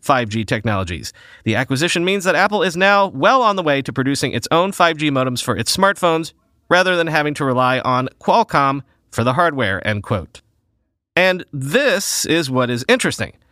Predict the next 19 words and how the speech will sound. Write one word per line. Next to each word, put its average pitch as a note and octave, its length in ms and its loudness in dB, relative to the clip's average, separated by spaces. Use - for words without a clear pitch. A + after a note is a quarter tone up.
Because D3 240 0
think B3 160 2
about B2+ 220 2
it. - 100 -10
What G3+ 260 2
is C#4+ 140 -4
more G3 220 2
strategically F3 640 -2
important D3 440 0
for C#3 260 0
the B2 220 -2
production D3 560 0
of A#2+ 200 0
modern D3 280 2
smartphones, C#3+ 680 0
at G2 80 -2
least A2 220 -2
component-wise, E3 720 2
than E3 240 2